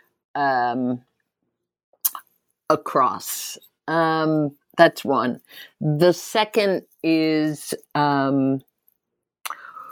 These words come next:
we always produce materials for popular education in the community so that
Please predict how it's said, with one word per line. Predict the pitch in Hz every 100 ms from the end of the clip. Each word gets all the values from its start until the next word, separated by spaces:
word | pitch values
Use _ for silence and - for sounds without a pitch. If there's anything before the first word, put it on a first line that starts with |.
| - - _ -
we | 202 190
always | 185 196 190 165 - -
produce | - 190 170 147 190 196 190 - -
materials | 175 160 156 - 180 160 151 147 143 143 143 - - - _
for | 160 156 147 139
popular | - 151 - 143 139 135
education | 127 139 - 143 139 139 139 -
in | 160 160 147 135
the | 127
community | - - 135 123 107 101 -
so | - - 151 143
that | 139 139 123